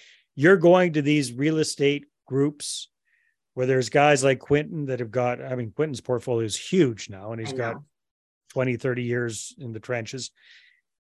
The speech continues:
Speaker 1: And that's what you're comparing yourself to.
Speaker 2: Mm-hmm.
Speaker 1: That's the wrong thing to compare yourself to. Here's the, here's the stat that I'm aware of.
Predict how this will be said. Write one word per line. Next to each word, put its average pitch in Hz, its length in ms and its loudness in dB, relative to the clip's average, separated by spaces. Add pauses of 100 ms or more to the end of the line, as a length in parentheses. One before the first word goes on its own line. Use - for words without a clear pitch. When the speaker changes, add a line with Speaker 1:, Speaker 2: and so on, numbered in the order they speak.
(100)
Speaker 1:
And 143 240 -2
that's 160 340 2
what 143 220 -2
you're 127 100 -2
comparing 139 640 2
yourself 107 540 -6
to. 101 240 -16 (320)
Speaker 2:
Mm-hmm. 156 320 -8 (240)
Speaker 1:
That's 143 340 0
the 139 140 -2
wrong 127 460 2
thing 120 280 -8
to 107 80 -10
compare 123 320 -6
yourself 127 300 -4
to. 117 220 -18
Here's 180 260 2
the, 135 220 2 (360)
here's 175 180 0
the 156 100 0
stat 131 500 -2 (320)
that 131 140 -6
I'm 151 180 0
aware 110 260 -2
of. 101 60 -14